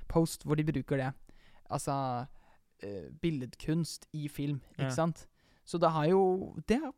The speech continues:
Speaker 1: på en måte kanskje også litt nyskapende, da. En slags pioner i det å bruke billedkunst
Speaker 2: Ja, men hva,
Speaker 1: i
Speaker 2: hva, det
Speaker 1: visuelle
Speaker 2: var
Speaker 1: ting.
Speaker 2: en, han, var, så er det jo det at han henger tilbake på storfortellinga si, og
Speaker 1: Ja.
Speaker 2: skuespillet er ikke
Speaker 1: Nei, ikke sant. Nei, for ellers, ja.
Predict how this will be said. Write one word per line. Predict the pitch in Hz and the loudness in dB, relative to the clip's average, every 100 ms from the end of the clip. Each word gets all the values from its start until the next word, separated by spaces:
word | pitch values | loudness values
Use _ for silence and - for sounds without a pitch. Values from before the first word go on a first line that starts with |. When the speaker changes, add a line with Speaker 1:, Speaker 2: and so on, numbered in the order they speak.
| - | -4
Speaker 1:
på | 233 | -2
en | 220 | 0
måte | 208 185 175 | 0 -2 -4
kanskje | 170 147 | -4 -6
også | 151 | -8
litt | 147 _ _ | -10 _ _
nyskapende, | 170 139 - 127 - 196 | -6 -6 -6 -6 -2 -2
da. | 202 - _ _ - | -2 -6 _ _ -6
En | 165 | -4
slags | 156 - | -4 -2
pioner | 170 156 139 131 | 0 0 0 -2
i | |
det | 139 135 | -2 -2
å | 147 | -2
bruke | 151 117 - 131 | -4 -6 -8 -6
billedkunst | 135 120 - 123 127 - - - | -6 -8 -8 -8 -8 -12 -20 -8
Speaker 2:
Ja, | 151 151 135 - - - | -2 -2 -2 -8 -20 -2
men | 165 165 | 2 6
hva, | 180 175 151 | 6 6 2
Speaker 1:
i | |
Speaker 2:
hva, | 156 170 | 0 2
det | 175 | 4
Speaker 1:
visuelle | |
Speaker 2:
var | 170 175 175 | 6 6 6
Speaker 1:
ting. | 156 156 | 0 -4
Speaker 2:
en, | |
han, | 156 170 - - | -4 -6 -8 -2
var, | 160 160 160 156 - - | 0 2 0 -4 -8 -12
så | 165 202 | -4 2
er | |
det | 185 | 4
jo | |
det | 147 | 4
at | 139 | 2
han | 143 | -2
henger | - 151 - | -4 -6 -2
tilbake | 139 - | -4 -4
på | 143 | -6
storfortellinga | - 147 143 147 160 147 135 127 131 | -6 -4 -4 -6 -6 -4 -4 -6 -8
si, | - 139 131 | -8 -8 -4
og | 139 135 135 - - | -4 -4 -6 -12 -2
Speaker 1:
Ja. | 151 147 | 2 4
Speaker 2:
skuespillet | 160 - 165 143 | 2 0 -2 -2
er | 135 139 | -2 -4
ikke | 139 - 147 147 143 | -6 -8 -8 -4 0
Speaker 1:
Nei, | 139 139 | 0 0
ikke | - | -4
sant. | 143 - - - | -8 -8 -10 -4
Nei, | 156 165 | 0 0
for | 160 | -2
ellers, | - 156 160 170 175 - - - - - | -2 0 0 -2 -8 -16 -20 -20 -20 -4
ja. | 160 | -4